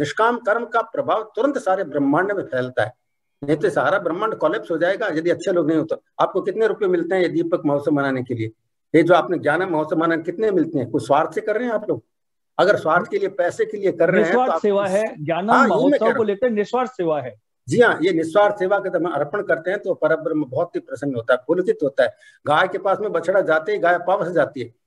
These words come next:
Speaker 1: उसी प्रकार से सारा का सारा जो ब्रह्मांड है, जिसको हम विराट कहते हैं, उसके पीछे हिरण्यगर्भ है, उसके पीछे ईश्वर है, ईश्वर ही हिरण्यगर्भ है और वही विराट है, वो पावस जाता है।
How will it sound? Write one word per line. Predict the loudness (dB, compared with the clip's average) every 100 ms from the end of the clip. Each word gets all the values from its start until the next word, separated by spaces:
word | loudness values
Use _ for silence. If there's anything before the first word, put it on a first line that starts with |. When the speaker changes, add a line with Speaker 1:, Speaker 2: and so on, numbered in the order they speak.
| -6
Speaker 1:
उसी | -2 -2
प्रकार | 0 2 2
से | 0
सारा | -2 2 2 0
का | -2
सारा | -2 0 0
जो | 0 0 -2
ब्रह्मांड | -2 -4 0 0 0 -2
है, | -4
जिसको | -6 2
हम | 2
विराट | 4 4 4 2 -2
कहते | -6 -4
हैं, | -6 -6 -6 -10 _
उसके | -2 2 2
पीछे | 2 2
हिरण्यगर्भ | 0 0 0 0 0 0
है, | -2
उसके | -2 -2
पीछे | 0 2 4
ईश्वर | 4 2 2 2
है, | 4 2 -2 -10 0
ईश्वर | 0 2 2 2
ही | 0
हिरण्यगर्भ | 0 2 0 0 0 0 0
है | 0 0
और | -2 0
वही | 0 0
विराट | -2 -2 0 2 0
है, | -4 -6 -4
वो | -2
पावस | 2 4 4 4
जाता | 0 0
है। | -6